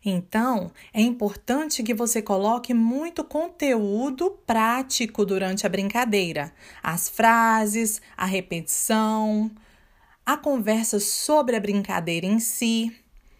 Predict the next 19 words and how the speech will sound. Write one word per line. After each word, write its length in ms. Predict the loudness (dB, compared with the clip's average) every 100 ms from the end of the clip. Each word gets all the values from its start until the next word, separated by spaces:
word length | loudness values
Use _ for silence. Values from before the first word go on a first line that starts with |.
| _ _ _ _ _ _ _ _ _ _
pra 140 | -2 0
que 120 | -2
tudo 340 | -4 -2 -2
isso 320 | -2 -2 -4
faça 300 | 0 0 0
com 160 | 0 -2
que 140 | 0
os 100 | -2
alunos 760 | 0 0 0 -4 -4 -2 -4 -6 _ _ _ -2
prestem 460 | 0 0 -2 -2
atenção, 960 | 0 0 0 -2 -4 -2 0 0 -2 -6 -16 -20 _ -4
tenham 320 | -2 0 -2
exposição 640 | -2 -2 -2 -2 -2 -2
à 60 | -2
língua 340 | -2 0 0
que 140 | 0 -2
você 300 | -2 0 0
está 220 | -2 -4
falando 600 | -2 0 2 0 -2 -8